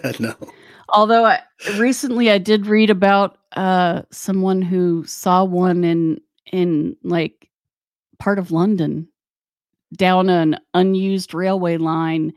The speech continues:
Speaker 2: that was overgrown with bushes. And I was like, "That has to be some paranormal
Speaker 1: <laughs>
Speaker 2: thing,
Speaker 1: Yeah.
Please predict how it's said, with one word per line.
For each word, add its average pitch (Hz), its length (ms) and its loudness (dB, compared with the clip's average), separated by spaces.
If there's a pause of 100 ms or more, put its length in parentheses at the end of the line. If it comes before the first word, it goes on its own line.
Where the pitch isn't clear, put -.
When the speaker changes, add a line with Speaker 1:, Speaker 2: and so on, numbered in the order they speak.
(340)
Speaker 2:
that - 100 -10
was 170 140 -4
overgrown 180 520 -2
with 165 160 -4
bushes. 175 380 -8
And 165 120 -6
I 165 60 -4
was 165 140 -6
like, 160 240 -8 (800)
"That 240 260 0
has 196 320 0
to - 80 -12
be 185 120 -4
some 180 300 -8
paranormal 170 800 -2 (460)
Speaker 1:
<laughs> - 400 -20
Speaker 2:
thing, 165 520 -2 (160)
Speaker 1:
Yeah. - 100 -4